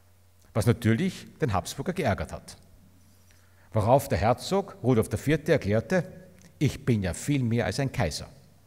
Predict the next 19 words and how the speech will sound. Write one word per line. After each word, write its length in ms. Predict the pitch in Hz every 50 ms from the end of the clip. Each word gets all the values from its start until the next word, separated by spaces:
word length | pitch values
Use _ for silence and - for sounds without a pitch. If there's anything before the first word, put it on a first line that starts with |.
| - - _ _ _ _ _ _ _ _ _ - _ - _ - _ _ _ _ _ _ _ _ _ _ _ - _ _ _ _ _ _ _ _ - _ _ _ _ _ -
Wir 400 | 110 139 170 185 123 90 80 71 - - - - - - -
im 180 | 110 107 101
Noricum, 680 | 98 123 160 175 143 113 113 87 - - 85 73 67 - - - - - - - - - -
wir 100 | - 113
sind 300 | - - - 151 151 -
bereits 360 | - 113 101 - 117 98 -
erwähnt 520 | 117 104 82 143 147 135 101 78 - - - - -
von 200 | - - 104 92
Caesar. 520 | - - - 175 151 120 - - 92 - - - - - - - - - - - -
Da 80 | - -
gibt 280 | - - 131 - -
es 140 | 131 113 -
eine 180 | 127 123 123 113
Schrift 420 | - - 127 - 180 - - -
von 180 | - - 139 -
Caesar, 480 | - 180 185 165 - - 101 76 69 - - - -
wo 100 | 92 104
drinnen 280 | - 131 151 131 127
steht, 340 | - - - 123 110 - -